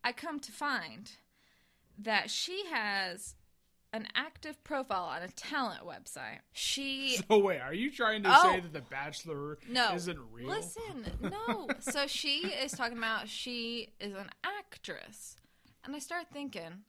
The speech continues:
Speaker 1: and I know this isn't, this isn't crazy. I know people think this already. But did they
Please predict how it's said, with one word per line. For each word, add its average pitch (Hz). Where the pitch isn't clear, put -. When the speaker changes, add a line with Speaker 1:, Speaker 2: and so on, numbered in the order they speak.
Speaker 1:
and 339
I 349
know 370
this 392
isn't, 349
this 320
isn't -
crazy. 175
I 240
know 269
people 285
think 233
this 220
already. 226
But 262
did 349
they 466